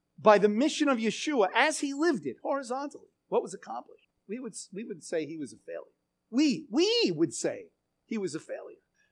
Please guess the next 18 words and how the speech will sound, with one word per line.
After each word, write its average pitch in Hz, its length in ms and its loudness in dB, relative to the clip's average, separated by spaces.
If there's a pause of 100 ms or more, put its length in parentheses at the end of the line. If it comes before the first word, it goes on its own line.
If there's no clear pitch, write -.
Because 240 320 2
you 269 80 0
know 285 120 2
what? 320 220 0 (480)
The 233 540 0
suffering 302 640 4
of 240 80 4
the 233 100 10
Romans 233 500 4
wasn't 208 320 4
alleviated. 196 720 -2 (460)
Uh, 202 240 10
you 226 160 4
still 302 340 8
had 254 340 6
great 220 260 6
sectarian 226 800 0
groups 214 720 -4